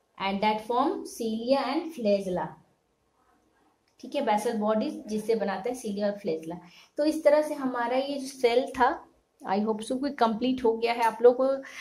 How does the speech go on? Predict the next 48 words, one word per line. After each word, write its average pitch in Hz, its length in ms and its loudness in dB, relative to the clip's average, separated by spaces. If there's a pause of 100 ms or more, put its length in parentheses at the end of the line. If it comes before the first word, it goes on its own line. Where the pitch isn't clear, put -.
(220)
अ, 208 220 2
cell 220 300 2
से 262 180 4
related 262 440 4
कुछ 262 160 2
problem 220 380 4
होने 254 220 2
से 254 120 -2
आप 208 140 0
मुझे 220 160 -2
comment 214 320 -2
section - 240 -6
में 254 120 -2
पूछ 269 140 -10
सकते - 320 -4
हैं, 320 160 -2
कोई 269 140 2
दिक्कत 240 360 -2
नहीं, 277 160 -4
मैं 254 260 -6 (200)
कोशिश 220 240 -4
करूँगी 240 360 4
answer 226 240 0
करने 240 300 0
की। 330 180 -4 (300)
उसके 240 200 -2
बाद 233 180 4
हम 247 60 2
लोग 254 120 4
next 240 240 2
video 233 240 2
में 262 140 2
tissues 233 420 -8
में 240 120 0
मिलते 226 300 0
हैं। 311 320 0 (320)
cell 254 160 8
काफ़ी 220 320 2
बड़ा 254 380 6
था 294 60 2
और 254 80 6
उसी 254 140 -2
तरह 262 140 2
से 269 120 -2
टिश्यूज 233 460 -4
भी 196 140 -2
है, 180 220 -4 (400)
तो 240 420 8